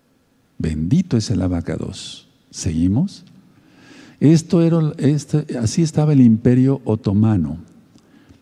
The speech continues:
Por favor, el Imperio Otomano, de hecho, para la Biblia ocupa mucho lugar porque es el último imperio. Claro, ha habido imperio español, imperio ruso, etcétera. Pero no,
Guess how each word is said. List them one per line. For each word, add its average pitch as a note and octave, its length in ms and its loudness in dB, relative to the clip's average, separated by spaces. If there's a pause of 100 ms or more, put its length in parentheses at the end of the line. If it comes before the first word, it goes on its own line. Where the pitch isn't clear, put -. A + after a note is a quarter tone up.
(300)
Por A#2 160 2
favor, A#2+ 460 2 (200)
el G#2+ 140 2
Imperio B2 440 4
Otomano, C3+ 560 2 (560)
de A2+ 320 4
hecho, D#3 320 -2
para G2 320 -4
la F2 160 -4
Biblia C3 380 2
ocupa A2+ 520 -4
mucho A#2 300 2
lugar A#2+ 300 0
porque G2 400 -4 (540)
es A2 180 2
el C#3 140 6
último C#3+ 400 4
imperio. A2+ 760 4 (380)
Claro, A2+ 400 2
ha B2+ 40 2
habido G#2 260 2
imperio F#2 580 -2
español, G2+ 800 0 (220)
imperio F2+ 580 -2
ruso, A2+ 640 0 (240)
etcétera. F#2+ 580 0 (480)
Pero F2+ 200 -2
no, A2+ 340 4